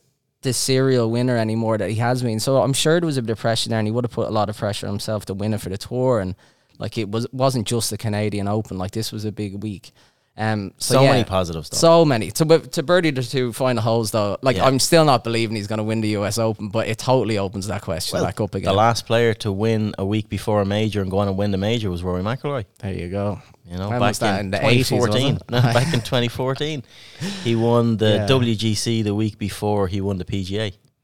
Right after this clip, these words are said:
Speaker 1: Yeah.
Speaker 2: Remember when Phil and Ricky let him through on the last and there was
Speaker 1: <laughs>
Speaker 2: war
Speaker 1: Yeah,
Speaker 2: over
Speaker 1: yeah,
Speaker 2: that?
Speaker 1: yeah.
Speaker 2: Bit of shortness of light.
Speaker 1: Ah, stop. Omens. Omens, Pete.
Speaker 2: Yeah.
Speaker 1: Um, no, it's a good to even have that storyline.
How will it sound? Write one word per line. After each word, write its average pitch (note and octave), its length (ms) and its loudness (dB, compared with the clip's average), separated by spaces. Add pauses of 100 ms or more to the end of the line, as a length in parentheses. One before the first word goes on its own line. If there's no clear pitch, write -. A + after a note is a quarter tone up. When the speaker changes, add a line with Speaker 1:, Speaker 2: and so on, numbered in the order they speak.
(140)
Speaker 1:
Yeah. F#2 400 -2 (140)
Speaker 2:
Remember A2+ 200 -2
when G2 160 0
Phil G#2+ 320 0
and F#2+ 100 -2
Ricky G2 280 -2
let F#2 120 -2
him F2 120 -4
through G2+ 240 -2
on F#2 80 -4
the F2 80 -2
last F#2 360 -2
and F2 80 0
there F2 80 0
was E2+ 140 -4
Speaker 1:
<laughs> F#2 80 -8
Speaker 2:
war F#2 160 0
Speaker 1:
Yeah, G#2+ 140 4
Speaker 2:
over G2 80 2
Speaker 1:
yeah, G#2 60 2
Speaker 2:
that? F#2 160 2 (340)
Speaker 1:
yeah. G2+ 160 -12
Speaker 2:
Bit F2 100 -6
of E2+ 100 -2
shortness F2+ 420 -4
of E2+ 80 -6
light. F2+ 220 -4 (560)
Speaker 1:
Ah, G2+ 180 -6
stop. F#2+ 420 -6 (160)
Omens. G#2 580 -2
Omens, B2 480 4
Pete. F2+ 380 -8 (200)
Speaker 2:
Yeah. A2+ 320 0
Speaker 1:
Um, G2+ 200 -4 (100)
no, C#3+ 220 6
it's A#2+ 160 2
a B2+ 40 2
good C#3+ 280 2
to - 180 2
even A2 220 0
have G#2 240 0
that G2 140 0
storyline. G2+ 680 -2